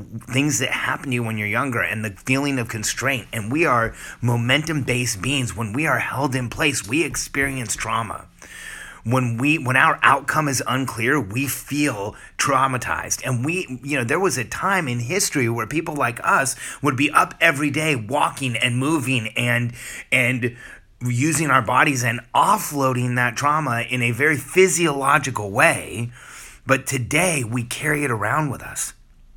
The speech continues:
And we experience this mental and emotional trauma that has nothing to do with physiology in the world,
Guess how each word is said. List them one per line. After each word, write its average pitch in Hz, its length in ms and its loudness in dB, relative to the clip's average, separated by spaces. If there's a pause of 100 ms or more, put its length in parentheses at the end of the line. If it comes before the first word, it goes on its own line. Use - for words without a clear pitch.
(640)
And 110 180 -2
we 110 120 2
experience 120 880 -2 (380)
this 120 240 2
mental 139 460 2
and 123 80 2
emotional 120 420 0
trauma 131 320 2
that 117 80 -2
has 107 220 -2
nothing 139 460 0
to 123 100 0
do 127 180 2
with 127 180 0
physiology 120 760 0
in 90 120 -6
the 90 60 -8
world, 87 380 -6